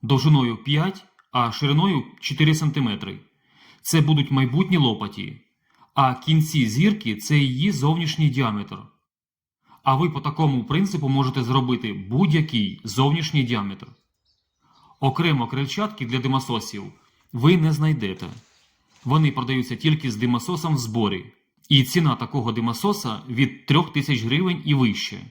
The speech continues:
А свій я зробив за чотириста гривень. Тільки електродвигун, а кнопка П Н В С дванадцять і пускові конденсатори в мене вже були.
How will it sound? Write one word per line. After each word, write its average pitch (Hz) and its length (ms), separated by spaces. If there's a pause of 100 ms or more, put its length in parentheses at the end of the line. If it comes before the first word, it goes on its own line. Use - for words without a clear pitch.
А 135 200
свій 208 320
я 151 120
зробив 113 520
за 123 360
чотириста 196 520
гривень. 101 420 (260)
Тільки 156 500
електродвигун, 151 840 (800)
а 147 100
кнопка 143 760
П 156 100
Н 151 100
В 143 80
С 123 160
дванадцять 135 460 (100)
і 139 120
пускові 147 400
конденсатори 151 840
в 120 100
мене 151 260
вже 120 220
були. 107 400